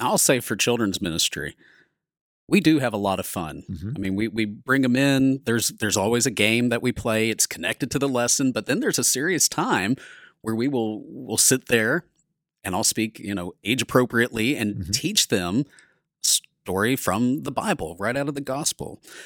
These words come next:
Speaker 1: And hey, this is how it applies to you right now, where you're at in your life. Not where you're gonna be twenty years from now, because they can't think that way, right? Anybody that's, like, twenty or older is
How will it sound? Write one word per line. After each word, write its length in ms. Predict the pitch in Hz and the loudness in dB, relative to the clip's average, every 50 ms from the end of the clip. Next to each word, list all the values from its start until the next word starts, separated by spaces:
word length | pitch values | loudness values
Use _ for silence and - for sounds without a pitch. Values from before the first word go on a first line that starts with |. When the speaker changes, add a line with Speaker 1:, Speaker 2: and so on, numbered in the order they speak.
| - - _ - | -20 -20 _ -8
Speaker 1:
And 120 | 113 117 | -6 -4
hey, 340 | - 113 - 240 254 143 - - - - | -4 0 0 2 0 0 -4 -6 -14 -16
this 300 | - 123 117 202 254 - | -10 0 0 2 4 4
is 120 | 220 202 - | 2 2 0
how 160 | - 202 196 | 0 0 0
it 60 | 202 170 | 0 -2
applies 380 | 151 - - 170 180 190 180 - | -2 -2 0 0 2 2 2 0
to 120 | - 202 | 0 -2
you 340 | 175 151 147 139 135 143 - | -2 0 0 0 0 0 -4
right 340 | 101 101 110 127 175 190 - | -4 -2 0 2 2 0 0
now, 260 | 156 135 135 131 131 | 0 2 2 2 2
where 240 | 127 120 92 120 160 | 0 0 2 2 2
you're 220 | 180 165 151 143 | 4 4 2 2
at 240 | 127 113 110 117 - _ | 2 0 0 -4 -6 _
in 140 | - 123 117 | -4 -2 0
your 160 | 117 117 120 | 0 0 0
life. 480 | 113 113 113 90 80 76 - - - - _ _ _ _ _ _ _ - | 2 2 0 0 -2 -6 -10 -12 -16 -18 _ _ _ _ _ _ _ -2
Not 300 | - 127 170 262 240 - | 4 6 6 6 6 0
where 160 | 170 143 165 156 | -2 0 0 2
you're 160 | 143 135 131 | 2 2 2
gonna 200 | 107 135 123 117 | 2 2 2 2
be 340 | 104 113 113 113 107 101 101 | 0 0 0 0 0 0 -2
twenty 260 | - - 165 151 123 | -2 2 2 4 4
years 240 | 110 113 180 220 - | 4 2 2 2 2
from 140 | - - 104 | 2 2 2
now, 160 | 95 92 95 | 2 2 0
because 260 | 87 82 - - 143 - | -2 -2 0 0 2 2
they 100 | 214 220 | 2 0
can't 260 | - - 117 - - | -2 -2 -2 -4 -4
think 240 | - - 85 85 - | -6 -6 -6 -6 -4
that 180 | - 95 87 - | -4 -4 -4 -4
way, 340 | 104 98 98 113 170 196 - | -4 -2 0 0 0 0 0
right? 240 | 104 107 123 165 160 | 2 2 2 2 2
Anybody 420 | - 143 160 143 143 139 143 147 147 | 4 4 4 6 4 2 2 0 0
that's, 280 | 123 127 120 - - | 0 0 2 2 2
like, 140 | 131 113 107 - _ - _ _ _ _ _ _ _ _ _ - - - _ - | 2 0 -2 -4 _ -20 _ _ _ _ _ _ _ _ _ -20 -20 -20 _ -18
twenty 400 | - - - 131 131 139 139 123 | -14 -6 -2 0 2 2 2 2
or 120 | 117 120 | 2 2
older 280 | - 120 160 147 113 98 | 2 2 2 2 2 0
is 160 | 104 104 | 2 0